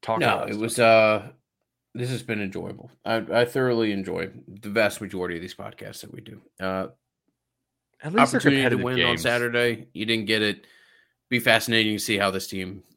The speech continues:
Speaker 2: finishes. I mean, it could, uh, I think it's very possible that you only win one more game this year. Uh, we'll have to see what happens. At the same time, I think this is a, uh, competitive team, or at least should be to an extent in all of these games.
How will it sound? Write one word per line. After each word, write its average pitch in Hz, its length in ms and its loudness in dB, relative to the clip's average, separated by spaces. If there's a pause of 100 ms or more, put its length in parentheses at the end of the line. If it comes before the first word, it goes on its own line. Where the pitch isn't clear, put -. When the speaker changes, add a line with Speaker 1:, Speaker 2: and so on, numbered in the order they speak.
Speaker 2:
finishes. - 540 -12 (100)
I - 40 -14
mean, 92 200 -8
it 90 200 -10
could, 92 260 -8
uh, 92 320 2 (680)
I 107 120 2
think 110 260 -4 (180)
it's - 300 -12
very 117 280 4
possible 120 460 2
that 120 100 0
you 110 120 -2
only 120 180 0
win 120 200 -2
one 120 120 0
more 120 200 0
game 117 300 -2
this - 160 -14
year. - 160 -18 (180)
Uh, 101 120 -14
we'll 101 200 -8
have 104 160 -4
to - 80 -10
see 113 400 -4 (420)
what 101 120 -6
happens. 123 400 -4
At 110 80 -10
the 95 100 -12
same 107 220 -4
time, 101 320 -6
I 95 100 -6
think 92 280 -10
this 92 180 -12
is 92 140 -12
a, 92 220 -2
uh, 90 220 -2 (680)
competitive 110 600 -2
team, 113 380 -4
or 95 80 -4
at 92 100 -6
least 104 380 -8
should 113 280 -4
be 107 160 -4
to 110 140 -10
an 98 100 -4
extent 98 460 -8
in 90 140 -8
all 104 260 -4
of 95 60 -8
these 95 180 -6
games. 101 540 -4